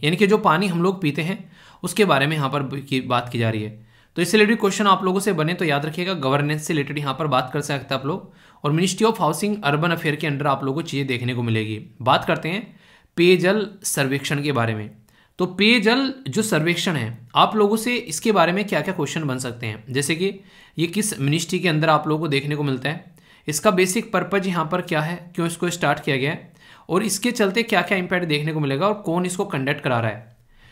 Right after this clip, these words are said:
तो सबसे पहले तो यहाँ पर ये एक तरीका, ये सर्वे स्टार्ट किया गया Ministry of Housing Urban Affair के द्वारा, ताकि यहाँ पर पेयजल सर्वेक्षण जो है, जिसको यहाँ पर पीजेएस बोला गया यहाँ पर,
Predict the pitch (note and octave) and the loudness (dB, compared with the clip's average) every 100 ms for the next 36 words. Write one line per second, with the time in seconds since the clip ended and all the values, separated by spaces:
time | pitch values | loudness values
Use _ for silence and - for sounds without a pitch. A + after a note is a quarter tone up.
0 | _ F3+ G3+ F#3+ A#3 A3 A3 A#3+ G#3 F#3+ | _ -2 2 4 4 4 4 2 2 2
1 | A#3+ A#3+ - D3+ G3 G#3+ G3+ E3+ F#3 F#3 | 0 -2 -4 0 2 2 2 0 0 0
2 | F3+ G3 G#3 G3 - C3+ E3+ - D3+ E3 | 2 2 0 0 -4 -2 0 2 2 2
3 | F#3 F3 D3+ - C#3+ D3+ G#3 - C#3+ D#3 | 0 0 -2 0 -2 -2 -6 -8 -2 0
4 | F#3+ - A3+ G#3+ G#3+ E3 F3+ A3 G3+ C#3+ | 2 2 4 4 4 2 2 -4 -2 0
5 | C#3+ F3 - - C#3 C#3+ D3+ C#3+ G3+ - | 0 0 -2 0 0 0 0 0 0 -6
6 | - _ - - _ F#3+ G3+ B3 A#3 G3 | -18 _ -20 -20 _ 6 6 4 4 6
7 | A3 B3 - - G3 A3 F3+ G3+ A3+ A3 | 4 2 -2 0 2 4 4 4 2 -2
8 | - D3+ D#3+ E3+ G3+ F3+ E3 C3 A2+ - | -4 0 0 0 0 0 0 -2 -4 -10
9 | - C#3 - G3+ F3+ G3+ G3+ - G3 G#3 | -6 -4 -2 0 2 2 0 0 0 2
10 | G#3+ - C3 E3+ E3+ F3 C#3+ C#3 D3 C#3 | 0 -2 2 2 2 2 2 2 0 -2
11 | C3 G3+ - | -2 -6 -6